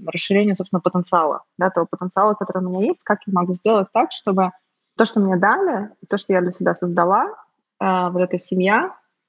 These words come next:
она играет на пользу моей цели достижения максимиза-, максимизации моего потенциала.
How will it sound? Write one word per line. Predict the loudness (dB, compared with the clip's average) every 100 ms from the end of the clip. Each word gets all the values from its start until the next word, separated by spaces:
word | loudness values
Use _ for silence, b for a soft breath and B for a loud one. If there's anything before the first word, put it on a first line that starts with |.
| _
она | 2 4 4 2 2 -2 0
играет | 2 4 2 2 0 0 -2 -8 -20 _ _ _ _
на | 2 2
пользу | 2 2 2 0 -2 -4
моей | -6 -6 -6
цели | 0 0 2 -2 -6 _ _ -4
достижения | -2 -2 -2 0 2 2
максимиза-, | 0 -2 -4 0 0 0
максимизации | -2 -2 0 0 0 -4
моего | -4
потенциала. | -6 -8 -8 -2 -2 -2